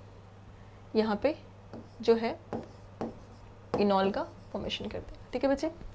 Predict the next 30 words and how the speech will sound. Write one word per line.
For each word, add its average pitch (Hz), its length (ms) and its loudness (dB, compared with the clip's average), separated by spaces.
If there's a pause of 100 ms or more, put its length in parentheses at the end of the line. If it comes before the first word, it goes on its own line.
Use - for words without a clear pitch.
(580)
तो 254 200 12
अब 262 240 12
ये 320 200 12
आपका 320 260 12
स्टेबल 302 380 12
नहीं 302 100 12
होगा, 302 160 12
ये 294 180 12
आइसोमेराइज 220 680 12
हो 190 80 10
जाएगा, 160 360 6 (120)
ठीक 254 120 4
है, - 460 0
स्टेबल 247 360 12
नहीं 269 200 12
है 320 80 10 (240)
तो - 140 2
ये 226 120 12
क्या 233 180 12
करेगा, 240 300 12 (120)
आइसोमेराइज 220 640 12
हो 233 100 12
जाएगा। 233 400 12 (360)
And 240 180 12
finally 269 420 12
क्या 311 120 12
होगा 285 240 12
आपका, 311 280 8 (2500)
finally 220 320 12
आपका 254 340 8